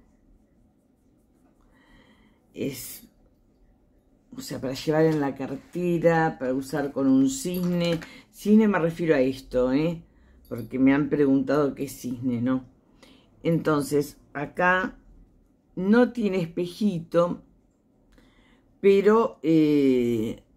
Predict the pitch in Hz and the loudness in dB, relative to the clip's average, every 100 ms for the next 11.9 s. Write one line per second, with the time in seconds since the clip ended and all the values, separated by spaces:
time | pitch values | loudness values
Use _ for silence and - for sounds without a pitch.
0 | - - - - _ 214 214 208 - 208 | -20 -20 -20 -20 _ 2 2 2 2 4
1 | 202 185 196 180 - _ _ _ _ _ | 4 2 -2 -2 -10 _ _ _ _ _
2 | _ _ 117 123 107 104 - 156 170 190 | _ _ -6 -4 -2 -4 -6 -2 0 6
3 | 202 202 196 175 170 165 185 240 214 190 | 6 6 2 0 0 0 0 2 4 2
4 | 180 175 180 185 - _ _ _ _ _ | 0 -2 -2 -6 -18 _ _ _ _ _
5 | _ _ _ _ _ _ - 143 156 - | _ _ _ _ _ _ -6 -2 -2 -2
6 | 190 202 - 190 - 190 180 165 - - | 0 0 0 -6 -6 -6 -4 -4 -6 -12
7 | - - - _ _ _ _ _ _ _ | -16 -16 -20 _ _ _ _ _ _ _
8 | _ 180 170 165 190 165 208 208 170 165 | _ -4 -2 -2 -4 -2 2 4 4 0
9 | 160 147 - 127 127 127 127 135 151 165 | 0 0 -4 -6 -4 -2 -2 -4 -2 0
10 | 160 143 139 139 - 156 156 156 156 147 | 0 -2 -4 -6 -6 -2 0 2 0 0
11 | 139 - 143 147 160 180 196 220 247 | -2 -2 -2 0 2 0 0 -2 -4